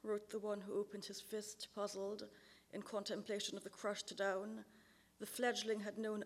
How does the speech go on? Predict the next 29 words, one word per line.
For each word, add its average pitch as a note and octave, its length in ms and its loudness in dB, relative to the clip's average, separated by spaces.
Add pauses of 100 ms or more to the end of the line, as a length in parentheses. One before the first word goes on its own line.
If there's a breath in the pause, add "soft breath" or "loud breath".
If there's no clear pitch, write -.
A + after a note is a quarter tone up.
utter A3+ 260 2
enclosure G#3 760 4
in G3+ 100 2
the G3 80 -4
last G#3 360 2
moment G3 440 -2
before G3 260 0
never G3+ 320 2
achieving F#3+ 400 0
flight. F#3+ 640 -2 (1800 loud breath)
The - 140 2
other C4 240 6
opened B3 380 6
her A#3 100 -2
mouth A#3 420 4
and A3 120 -2
began A3 380 2
giggling G#3+ 500 4
as G3+ 120 -2
if G#3 120 -4
against G3+ 420 2
her G3+ 120 -2
will, G#3 460 2 (420 loud breath)
as A3 140 4
if A#3+ 100 4
she A3+ 140 2
wished A#3+ 380 4
to A3 60 -2
speak, - 520 -2